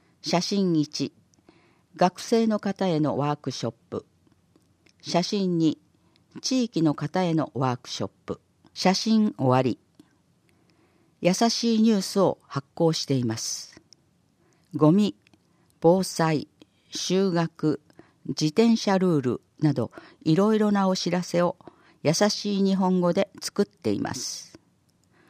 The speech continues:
区役所一階で撮れます。ホームページからダウンロードできます。キューアールコードがついています。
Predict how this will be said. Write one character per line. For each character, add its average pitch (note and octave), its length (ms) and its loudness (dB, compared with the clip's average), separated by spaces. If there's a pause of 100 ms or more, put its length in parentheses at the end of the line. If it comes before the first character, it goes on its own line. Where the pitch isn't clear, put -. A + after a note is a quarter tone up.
(440)
区 G3 160 2
役 A3 220 0
所 - 280 2
一 D3+ 140 -2 (140)
階 F#3+ 260 0
で E3+ 280 0
撮 C#3+ 120 -2
れ D#3+ 140 0
ま D3 140 0
す。 - 340 -12 (540)
ホ A3 260 6
ー - 20 4
ム G#3+ 180 2
ペ G3 220 2
ー F3+ 40 -2
ジ C#3+ 160 0
か C3 160 -2
ら B2 160 -2 (100)
ダ B2+ 160 2
ウ F#3+ 80 2
ン A3 140 4
ロ G3 160 0
ー D#3 60 0
ド A#2 120 -2
で G#2+ 100 -4
き - 160 -8
ま - 140 -4
す。 - 360 -16 (640)
キ - 140 -2
ュ A#3 180 4
ー G#3+ 140 4
ア G3+ 40 2
ー - 20 0
ル G3 140 -2
コ F3+ 220 2
ー D3+ 40 2
ド D#3 140 0
が C3 140 -2
つ - 160 -4
い B2 100 -4
て G#2 120 -4
い F2+ 100 -2
ま - 120 -8
す。 - 420 -14